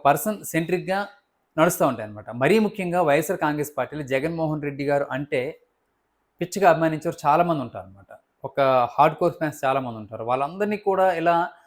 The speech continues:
అంటే మనం ఆ ప్రభుత్వంలో ఉన్నాం కదా, మనం ఏంటంటే కౌ-, ఆ, వాళ్ళకి, వాళ్ళకి అంతా అన్నీ అంతా ఉన్నాయి కాబట్టి ఒక ప్రభుత్వంగా మనం చూసుకోవాలనే ఉద్దేశంతో అప్పుడు వదిలేశానని చెప్పేసి అని చెప్పారు కదా జగన్మోహన్ రెడ్డి గారు కూడా. So అటువంటి పరిస్థితి మళ్ళీ రాకుండా ఉండేదానికోసం చూసుకుంటే కనుక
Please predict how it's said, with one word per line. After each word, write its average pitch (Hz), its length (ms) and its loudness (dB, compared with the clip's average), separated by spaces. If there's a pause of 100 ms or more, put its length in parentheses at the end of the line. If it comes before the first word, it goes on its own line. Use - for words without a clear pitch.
(380)
అంటే 151 180 -2
మనం 156 240 2 (140)
ఆ 139 120 2 (200)
ప్రభుత్వంలో 147 500 -2
ఉన్నాం 139 240 0
కదా, 131 240 0
మనం 127 220 -4
ఏంటంటే 135 300 -6
కౌ-, 131 240 2
ఆ, 131 100 -2 (340)
వాళ్ళకి, 127 260 0
వాళ్ళకి 131 220 -4
అంతా 131 200 -8
అన్నీ 131 160 -6
అంతా 127 280 -8
ఉన్నాయి 127 280 -4
కాబట్టి 117 340 -6
ఒక 117 120 -6
ప్రభుత్వంగా 135 500 -6
మనం 131 160 -8
చూసుకోవాలనే 127 600 -8
ఉద్దేశంతో 127 540 -6
అప్పుడు 120 240 -6
వదిలేశానని 127 500 -6
చెప్పేసి - 200 -16
అని 107 100 -20
చెప్పారు 120 280 -8
కదా 107 160 -10
జగన్మోహన్ 110 400 -10
రెడ్డి 104 120 -14
గారు 101 140 -18
కూడా. 139 200 -4
So 214 180 -2 (580)
అటువంటి 151 260 0
పరిస్థితి 165 420 2
మళ్ళీ 147 240 0
రాకుండా 143 460 2
ఉండేదానికోసం 135 640 -2
చూసుకుంటే 139 480 -8
కనుక 110 220 -10